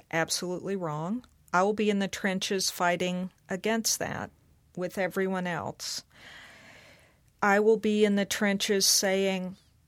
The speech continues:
"Heavens, no, we don't want to abort fetuses to gather stem cells." Absolutely not.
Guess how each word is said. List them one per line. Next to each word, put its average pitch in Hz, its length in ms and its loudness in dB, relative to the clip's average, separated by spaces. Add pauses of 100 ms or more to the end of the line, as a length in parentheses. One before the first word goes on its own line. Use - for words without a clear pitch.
(320)
"Heavens, 233 580 -4
no, 226 280 0
we 165 160 -2
don't 170 200 -2
want 170 180 -2
to 170 120 -2
abort 170 400 -2
fetuses 175 720 -4
to - 100 -8
gather 160 440 -2
stem 160 400 -4
cells." - 720 -4 (260)
Absolutely 311 500 -2
not. 330 560 -6